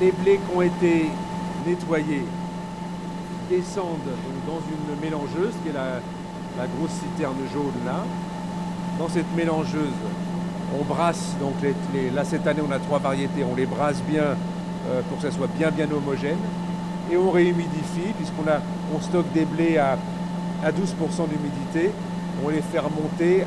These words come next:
à quinze. Donc on rajoute de l'eau, on mélange, on laisse reposer pour que le grain s'imprègne bien d'eau, et il est prêt après pour partir, euh, dans la meule. Pourquoi on humidifie ?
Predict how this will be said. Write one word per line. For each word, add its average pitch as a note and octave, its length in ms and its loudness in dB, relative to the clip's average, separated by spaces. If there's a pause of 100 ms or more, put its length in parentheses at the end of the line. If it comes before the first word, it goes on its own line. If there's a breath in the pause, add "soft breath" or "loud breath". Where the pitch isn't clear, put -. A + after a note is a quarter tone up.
à D3+ 60 2
quinze. - 420 0 (580)
Donc D3 200 -2
on - 20 -2
rajoute F3+ 300 2
de E3+ 100 6
l'eau, D#3+ 220 6 (1500)
on D#3 40 2
mélange, D#3+ 460 2 (1040)
on C#3+ 60 0
laisse F3 220 2
reposer E3+ 520 4
pour E3 220 0
que E3 60 0
le D#3+ 100 4
grain E3 220 2
s'imprègne D#3 580 0 (120)
bien D3 160 2
d'eau, D3+ 240 2 (760)
et D3 100 0
il D3 80 2
est D3+ 100 4
prêt D#3+ 220 2
après D#3+ 280 4
pour E3+ 140 -2
partir, E3 460 0 (240)
euh, C3+ 220 4
dans C#3+ 120 0
la D3 120 2
meule. B2+ 220 -2 (500)
Pourquoi F3 360 4
on F#3+ 60 4
humidifie ? F3+ 680 0